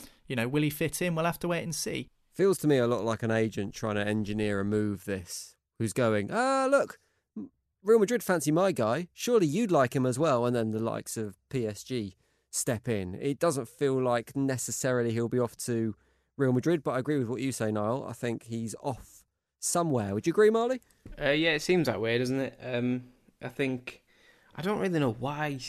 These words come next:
Speaker 3: I mean, I don't really know why Arsenal haven't tied him down, because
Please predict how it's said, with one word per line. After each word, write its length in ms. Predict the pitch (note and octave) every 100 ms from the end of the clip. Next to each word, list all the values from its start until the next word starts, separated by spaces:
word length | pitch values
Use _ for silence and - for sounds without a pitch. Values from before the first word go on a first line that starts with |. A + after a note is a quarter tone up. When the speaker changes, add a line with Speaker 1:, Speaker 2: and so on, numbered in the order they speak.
| - _ _
Speaker 3:
I 80 | D3
mean, 400 | C#3 C#3 C#3 B2+ - _ _ _ _ _ _ -
I 80 | C#3
don't 200 | D#3+ D#3
really 240 | C#3 C#3
know 160 | C3+ B2+
why 240 | B2+ B2
Arsenal 320 | B2 A#2+ B2+
haven't 240 | A#2+ A#2 -
tied 200 | A#2 A2
him 120 | G#2+
down, 240 | A#2+ B2+
because 400 | A#2+ A#2+ A#2 A#2